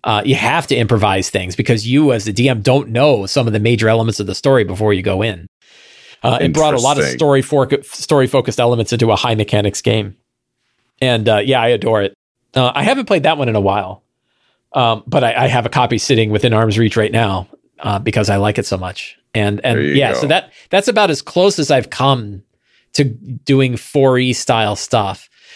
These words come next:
Speaker 1: I, I don't know. Like, could you do lazy D Ming with four E? Probably. Uh, I don't know. I don't know how it would work. And I don't, I don't know. It, it'd be really interesting to see how that would work.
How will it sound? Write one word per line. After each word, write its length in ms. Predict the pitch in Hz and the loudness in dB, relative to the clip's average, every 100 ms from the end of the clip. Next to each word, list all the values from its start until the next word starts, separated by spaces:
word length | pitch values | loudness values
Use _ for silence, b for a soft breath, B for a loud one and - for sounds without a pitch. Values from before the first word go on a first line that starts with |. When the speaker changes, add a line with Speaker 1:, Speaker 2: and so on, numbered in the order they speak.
| B - | B -4
Speaker 1:
I, 160 | 202 | -4
I 120 | - 214 | 0 0
don't 100 | 247 | 2
know. 140 | 190 | 0
Like, 220 | 123 123 | 0 -4
could 200 | - 165 | -2 0
you 140 | 180 156 | 2 0
do 560 | 139 143 170 185 170 - | 2 2 4 2 -2 -4
lazy 400 | 143 143 170 165 | 2 2 2 0
D 240 | 143 151 156 | 0 2 2
Ming 180 | 233 | 2
with 140 | 202 135 | 0 -2
four 260 | - 165 | 0 2
E? 120 | 190 208 | 2 0
Probably. 1040 | - - 165 214 294 311 349 349 294 - _ _ _ _ _ _ _ _ _ - | -8 -6 -2 0 2 2 2 2 0 -2 _ _ _ _ _ _ _ _ _ -2
Uh, 420 | 165 156 151 151 - | 2 2 0 -2 -4
I 100 | 220 | -2
don't 140 | 330 | 0
know. 240 | 339 254 101 | 0 -2 -2
I 100 | 190 | -2
don't 120 | 285 | 0
know 80 | 294 | 0
how 200 | 262 240 | 2 2
it 20 | |
would 160 | 185 156 | 2 2
work. 300 | 170 98 - | 0 0 -6
And 140 | - 170 | -2 0
I 80 | 170 | 2
don't, 220 | 226 - | 0 0
I 100 | 175 | 0
don't 180 | 208 196 | 0 0
know. 420 | 190 180 175 160 - - | 0 2 2 0 -6 -4
It, 100 | 165 | -4
it'd 140 | - 165 | 0 0
be 100 | 208 | 2
really 300 | 220 240 196 | 4 4 2
interesting 360 | 180 165 160 135 | 0 -2 2 2
to 60 | |
see 440 | - 147 98 90 _ _ _ _ _ - | 2 0 -2 -6 _ _ _ _ _ -2
how 160 | 151 | 0
that 140 | 127 113 | 2 0
would 120 | 104 | -4
work. 320 | 107 - | -6 -10